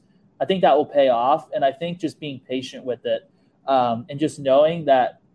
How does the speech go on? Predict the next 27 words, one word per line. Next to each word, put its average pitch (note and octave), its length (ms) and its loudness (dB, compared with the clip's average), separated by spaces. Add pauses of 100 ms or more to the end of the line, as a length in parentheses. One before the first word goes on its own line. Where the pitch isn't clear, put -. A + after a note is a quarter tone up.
um, A#2+ 460 -2
at C#3 100 -2
least E3 200 0
it's E3+ 180 -8
not D#3 280 2
a - 40 -20
physical C3+ 760 -4 (140)
limitation B2 880 -12 (480)
um, A#2 560 -2
that's, - 280 -2 (120)
that D#3 220 2
goes D#3+ 160 2
a C#3+ 40 -2
long B2+ 280 0
way. A2 340 -6 (380)
And, C#3 380 -4
um, B2+ 580 0 (420)
you E3 140 -8
know, C#3+ 100 -4
just E3+ 260 -6
knowing E3 360 4
that C#3+ 120 -4
he D#3 80 -2
also D3+ 360 2
has D3 320 0
the B2+ 60 -14
incentive E3+ 680 -4